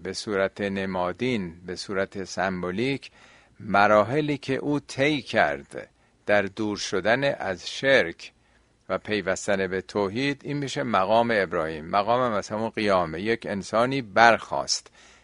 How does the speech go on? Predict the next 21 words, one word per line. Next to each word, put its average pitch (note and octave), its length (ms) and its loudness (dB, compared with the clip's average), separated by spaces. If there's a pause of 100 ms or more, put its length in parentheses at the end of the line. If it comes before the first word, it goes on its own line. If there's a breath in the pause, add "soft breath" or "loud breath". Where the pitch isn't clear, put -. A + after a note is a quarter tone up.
(120 soft breath)
از F#2 240 0
یک A2 400 0
جامعهٔ G2 560 0
شرک F#2 440 -2
زده G2+ 540 0 (520 soft breath)
و F2+ 100 0 (120)
غرق G#2 380 4
ظلمات، F#2+ 960 -2
برخاست F#2+ 880 0 (240)
و F#2+ 80 -2
به F#2 120 -6
سوی G#2+ 320 -4
خدا F#2 360 0
رفت. C#2+ 320 -6 (640 soft breath)
تمام C#3+ 680 4
زندگی G#2 680 -2
ابراهیم G2+ 1000 0 (640 soft breath)
در F#2 200 2
واقع F2+ 360 0
نمادی A2+ 760 0
است - 360 -8